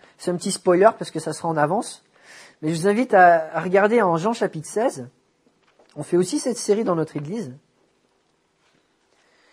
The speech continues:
Et on va regarder des versets dix-sept à vingt-quatre. Alors pour se replacer un petit peu dans le contexte,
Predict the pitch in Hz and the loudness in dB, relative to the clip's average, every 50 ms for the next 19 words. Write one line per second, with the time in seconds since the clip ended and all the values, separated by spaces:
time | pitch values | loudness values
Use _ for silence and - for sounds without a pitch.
0 | _ _ _ _ _ _ _ _ _ _ _ _ _ _ _ _ _ _ _ _ | _ _ _ _ _ _ _ _ _ _ _ _ _ _ _ _ _ _ _ _
1 | _ _ _ _ _ _ _ _ _ _ _ _ _ _ _ _ _ _ _ _ | _ _ _ _ _ _ _ _ _ _ _ _ _ _ _ _ _ _ _ _
2 | 165 170 180 180 202 196 190 196 196 208 262 285 247 208 190 180 - - 180 175 | -2 -2 2 4 2 4 4 4 4 4 4 4 4 4 2 2 0 -2 -4 -4
3 | 165 180 226 233 - 262 247 - 214 180 170 165 160 147 - 143 135 - - - | -4 -6 -6 2 2 2 4 4 0 0 0 -2 -4 -2 -2 -2 -4 -4 -8 -18
4 | - _ _ _ _ _ _ _ _ _ _ _ _ - _ _ _ _ _ _ | -20 _ _ _ _ _ _ _ _ _ _ _ _ -20 _ _ _ _ _ _
5 | _ _ _ _ _ _ _ _ _ _ _ _ _ _ _ _ _ _ _ _ | _ _ _ _ _ _ _ _ _ _ _ _ _ _ _ _ _ _ _ _
6 | _ _ _ _ _ _ _ _ _ _ _ _ _ _ _ _ _ _ _ _ | _ _ _ _ _ _ _ _ _ _ _ _ _ _ _ _ _ _ _ _
7 | _ _ _ _ _ _ _ _ _ - 160 - - 185 - 233 220 226 226 220 | _ _ _ _ _ _ _ _ _ -12 -10 -8 -8 -4 -2 -2 0 0 -2 0
8 | - 240 233 190 202 - 214 214 208 208 214 214 202 - 233 233 233 - - - | 0 -4 -4 -4 -4 -2 -2 0 0 -2 -4 -2 2 2 2 2 0 -6 -12 -16